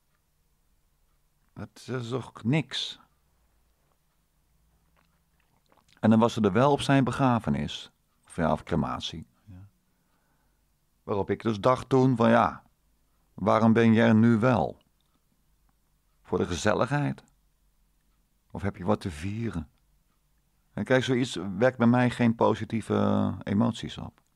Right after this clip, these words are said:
Snap je? Nou, dit is, eh, ik vond het een hele mooie, ook heel fijn dat jullie gelijk naar mij geluisterd hebben. <laughs> En een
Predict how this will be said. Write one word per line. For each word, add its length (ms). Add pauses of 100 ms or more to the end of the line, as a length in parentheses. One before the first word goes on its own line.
Snap 240
je? 120 (1700)
Nou, 240
dit 180
is, 180
eh, 440
ik 120
vond 160
het 120
een 120
hele 200
mooie, 340
ook 140
heel 220
fijn 320
dat 120
jullie 200
gelijk 280
naar 80
mij 160
geluisterd 440
hebben. 320
<laughs> 560
En 360
een 140